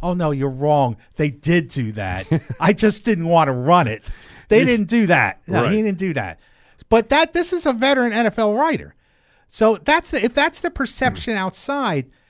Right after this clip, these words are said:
Speaker 1: that's Kirk Cousins is seen in, in, to a lot of people as the villain, one of the villains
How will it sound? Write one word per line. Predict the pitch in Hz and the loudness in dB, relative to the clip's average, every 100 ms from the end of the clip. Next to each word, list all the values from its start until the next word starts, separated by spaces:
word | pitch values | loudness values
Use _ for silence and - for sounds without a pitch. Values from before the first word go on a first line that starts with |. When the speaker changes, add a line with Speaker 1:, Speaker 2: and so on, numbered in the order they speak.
| _ _ - | _ _ -6
Speaker 1:
that's | 247 294 - | -4 -4 -10
Kirk | - 285 311 | 0 0 0
Cousins | - 277 285 208 147 - _ _ | -2 -2 0 -2 -6 -10 _ _
is | 180 185 | -8 -6
seen | - 240 233 220 - - | -6 -4 -2 -4 -8 -8
in, | 202 | -8
in, | 147 180 - | -6 -10 -10
to | 247 233 | -4 -2
a | |
lot | 208 233 294 | 0 -2 -2
of | |
people | 302 269 285 311 302 _ _ - | -4 -6 -4 -4 -6 _ _ -6
as | 214 208 | -4 -4
the | - | -4
villain, | 165 143 175 311 339 107 82 - _ _ _ _ _ | -4 -2 2 2 0 -4 -8 -18 _ _ _ _ _
one | 202 269 | -2 0
of | 262 | 0
the | |
villains | 180 143 240 311 202 98 87 - | -4 0 0 2 -2 -6 -10 -18